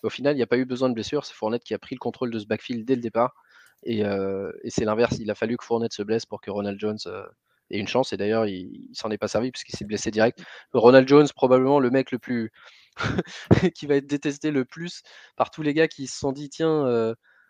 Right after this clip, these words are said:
il va jouer contre les Jets, euh, en finale fantasy week dix-sept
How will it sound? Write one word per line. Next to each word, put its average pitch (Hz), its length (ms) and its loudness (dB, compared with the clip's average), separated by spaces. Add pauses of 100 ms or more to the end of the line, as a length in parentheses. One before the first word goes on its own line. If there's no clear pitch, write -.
(160)
il 131 140 -12
va 131 120 8
jouer 139 200 -2
contre 143 300 -2
les 135 140 4
Jets, 160 460 2
euh, 117 260 0
en 127 140 4
finale 170 380 0
fantasy 160 560 -4
week 151 180 -8
dix-sept 160 600 -6